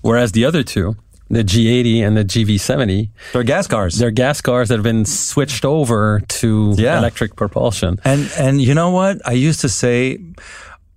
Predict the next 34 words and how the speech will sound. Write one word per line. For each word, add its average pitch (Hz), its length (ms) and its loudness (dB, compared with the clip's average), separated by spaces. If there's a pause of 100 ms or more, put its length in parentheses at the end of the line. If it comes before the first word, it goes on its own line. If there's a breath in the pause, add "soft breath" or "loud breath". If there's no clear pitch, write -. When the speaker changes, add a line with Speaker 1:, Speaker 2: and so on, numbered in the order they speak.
(100)
Speaker 2:
"Uh, - 140 -4
you 156 100 0
know, 165 120 2
let's 175 200 -2
not 214 180 -2
talk 175 180 -2
about 120 240 -2
platforms 117 540 0
because 104 200 0
nobody 110 400 2
cares 101 340 0
about 107 280 2
'em." 110 180 2
But 95 200 0
now 120 440 2
they 95 160 2
make 107 340 2
so 117 240 -2
much, 107 340 0 (360 soft breath)
so - 180 0
much 135 200 0
more 98 160 2
sense, - 460 -2
you 107 60 -2
know, 110 140 2
Speaker 1:
Mm-hmm. 120 100 2
Speaker 2:
because 113 300 0 (380 loud breath)
there's, 123 220 0
there's, 110 380 0
there 113 160 0
are 98 140 2
electric 165 360 0
platforms, 170 560 0
there's, 101 340 0